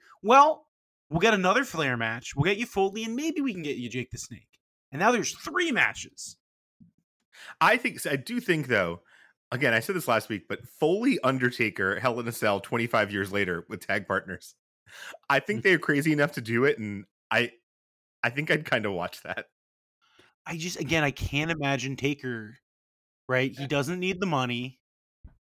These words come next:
Speaker 1: He, like, and, and again, he coulda kept doing WrestleManias.
Speaker 3: Man, watching Taker's face, like, we were close enough in that arena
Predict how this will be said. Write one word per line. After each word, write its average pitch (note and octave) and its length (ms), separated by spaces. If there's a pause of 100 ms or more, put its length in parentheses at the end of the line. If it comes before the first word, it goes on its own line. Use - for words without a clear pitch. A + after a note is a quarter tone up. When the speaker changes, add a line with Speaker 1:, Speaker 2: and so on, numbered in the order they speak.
(140)
Speaker 1:
He, C#3+ 580 (160)
like, C#3 300
and, E3 240
and F3+ 100
again, G3 280
he F#3+ 180
coulda G#3+ 360
kept D#3+ 260
doing F3 200
WrestleManias. D#3 880 (1700)
Speaker 3:
Man, D3+ 360
watching F3 640 (580)
Taker's D3+ 500 (120)
face, G#2+ 340
like, C#3+ 160
we A3+ 120
were A#3+ 120
close G#3 380
enough F#3 360
in D3+ 200
that C#3 160
arena A#2+ 500